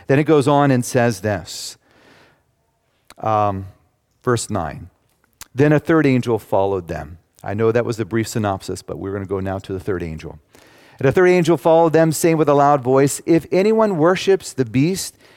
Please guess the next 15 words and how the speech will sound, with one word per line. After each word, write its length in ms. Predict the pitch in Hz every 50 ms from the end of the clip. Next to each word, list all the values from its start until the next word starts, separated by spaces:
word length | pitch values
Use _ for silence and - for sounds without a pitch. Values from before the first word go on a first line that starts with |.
| _ _ _ -
and 240 | 147 151 165 170 147
his 200 | 165 160 131 123
image 540 | 120 101 101 110 156 156 - - - - _ _ _ _ _ _ _ _ _ _ _ -
and 220 | 135 139 139 143
receives 800 | 143 143 139 - - - 185 196 202 208 208 180 175 - - - _ _ _ _ _ _ _
his 300 | - - 202 214 185 147
mark 480 | 120 117 110 101 101 110 120 - - - -
on 160 | - 131 123
his 160 | 123 117 - -
forehead 500 | - 165 160 156 147 160 156 156 147 120
or 140 | 120 123
in 120 | 131 143 143
his 180 | 135 120 -
hand.'" 420 | - 151 135 120 107 101 104 110 -
Ah, 120 | - 165